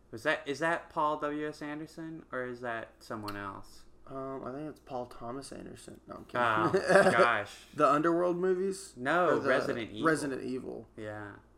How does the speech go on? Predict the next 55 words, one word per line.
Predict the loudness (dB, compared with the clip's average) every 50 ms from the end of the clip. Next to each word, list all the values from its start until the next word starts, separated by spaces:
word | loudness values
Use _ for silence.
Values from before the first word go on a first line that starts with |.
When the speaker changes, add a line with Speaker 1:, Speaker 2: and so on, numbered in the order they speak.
| -20 _ _ -18
Speaker 2:
I | -14 -14 -12
get | -12 -14 -14 -14
the | -14 -16
two | -14 -14 -14 -14
mixed | -14 -14 -16 -16 -16 -16
up | -18 -18 -18 -20
all | -20 -18 -18
the | -18
time, | -16 -14 -14 -14 -12
dude. | -12 -12 -10 -10
It's | -10 -10
not | -6 -4
Speaker 1:
That's | -2 -2 -2 -2 -4
Speaker 2:
even | -8 -6 -4
funny. | -4 -2 -2
Speaker 1:
okay. | -4 -4 -4
I | -2 -2 -2
haven't | -2 -2 -4 -4 -4 -6 -10
really | -10 -10 -10 -10 -12
seen | -14 -16 -18 -18 -18 -18 -18
either | -16 -14 -12 -12 -12 -12 -12 -14 -18
set | -14 -10 -10 -10 -10
of | -10 -12
movies | -12 -12 -12 -12 -12 -14 -14 -16
because | -18 -16 -14 -12
I | -10 -10
haven't | -10 -12 -12 -16 -14 -12
heard | -10 -10 -10 -12 -14 -20 -20 -20 -20 -20 -20 _ _ _ -20 -18
anything | -18 -16 -16 -16 -16 -16 -16 -16 -16 -18
too | -20
great | -14 -10 -8 -8 -8 -8
about | -8 -10 -10 -10 -8
either | -8 -10 -8 -8 -10 -10
of | -10
'em. | -10 -12 -12 -14 -12 -8
Also, | -6 -6 -6 -4 -2
they | -2 0
Speaker 2:
Yeah. | 0 0
Speaker 1:
just | -2 -2 -2 -4
don't | -4 -6 -4 -4
look | -6 -6 -6 -8
like | -10 -12 -12 -12 -12
my | -14 -14
thing, | -14 -14 -16 -16 -16 -20 -20 -20 _ _ -18
you | -16 -14
know? | -14 -12 -12 -4
Speaker 2:
They, | 2 4 4 4 4 2
yeah, | 0 -2 -2 0 2 2 2 2 0 -4 -10 -12 -8
they're | -6 -4 -4
not | -4 -4 -4 -4 -4 -4 -6 -8
my, | -8 -4 -2 -2 -2
I | -4 -6 -12 -20 _ -14 -12
don't | -10 -10 -10 -10 -14 -16 -14
like | -10 -10 -10 -10 -10
'em. | -12 -12 -10